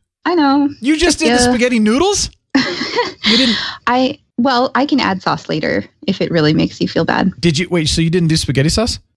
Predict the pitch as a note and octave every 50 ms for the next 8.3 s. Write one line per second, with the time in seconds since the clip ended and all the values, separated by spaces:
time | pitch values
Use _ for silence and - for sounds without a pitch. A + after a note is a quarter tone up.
0 | _ _ - - - - A3 A3 A#3+ B3 A#3+ - - A3 F#3 F3 F3+ F3+ F3 F3
1 | F3+ F#3+ F#3+ - _ _ _ _ _ _ - A#2 G#2+ F#2 E2 E2+ F2 D#2+ D#2 D2+
2 | - - F#2+ E2+ D#2 D#2+ D#2 D#2+ E2 F#2 - - - _ _ _ _ _ _ _
3 | _ _ _ - G3+ G3 - E3 E3 E3 E3 F3 F3 F#3 F3 D#3 B2+ - - D#3
4 | C#3+ C3 A#2 A#2+ G#2+ A#2 C3+ C3+ C#3 C3+ - - G#2+ G2 G2 F#2+ B2 A#2 G#2+ G#2
5 | - - - B2+ A2+ A2 A2+ A2+ A2 - C3 B2 B2 B2+ - - F#2 E2+ - -
6 | D3 D#3 - - F3 C3 A#2 - - F#3 F3+ - E3+ D#3+ D3+ D#3 D3 C#3 C3 A2
7 | G#2+ C#3 F3 C#3 - - - _ _ _ _ _ _ _ _ - B3+ B3 - -
8 | - - F3+ E3+ E3+ E3+ E3+